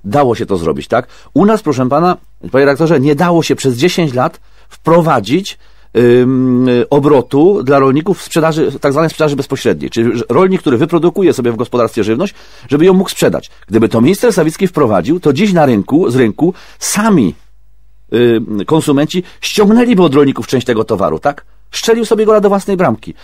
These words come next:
To samo jest, y, z, z, z ubojem rytualnym, tak? Po co była cała afera z, z ubojem rytualnym? Stało się tak, że dziś Czesi, Węgrzy, Słowacy ubijają, tak? A my nie ubijamy, bo oddaliśmy walkowerem, y, ten rynek, tak? Mało tego,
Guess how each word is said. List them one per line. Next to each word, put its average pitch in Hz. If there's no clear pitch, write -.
To 156
samo 175
jest, 180
y, 170
z, 170
z, 147
z 147
ubojem 170
rytualnym, 156
tak? 156
Po 202
co 139
była 139
cała 123
afera 120
z, 110
z 110
ubojem 117
rytualnym? 95
Stało 185
się 156
tak, 165
że 143
dziś 143
Czesi, 180
Węgrzy, 143
Słowacy 160
ubijają, 156
tak? 180
A 156
my 190
nie 233
ubijamy, 170
bo 220
oddaliśmy 190
walkowerem, 156
y, 120
ten 120
rynek, 73
tak? 120
Mało 180
tego, 127